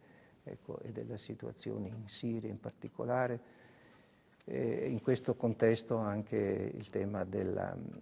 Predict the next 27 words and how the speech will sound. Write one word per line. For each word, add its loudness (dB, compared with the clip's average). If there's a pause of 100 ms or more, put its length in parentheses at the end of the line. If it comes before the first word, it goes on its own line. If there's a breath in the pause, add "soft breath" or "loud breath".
(260)
della -4
presenza 2
dei -2
cristiani. 4 (180)
Ecco, -12
sappiamo -4 (260 loud breath)
che 0 (160)
una -2
delle 0 (400)
coincidenze 2
che -4
ci -6
sono -4
tra -2
il, -4 (920 loud breath)
tra -4
la, -10
la -6
Russia -2
e -4
la -2
Santa -2
Sede 0
è 2
proprio -6
questo -4
dell'attenzione -2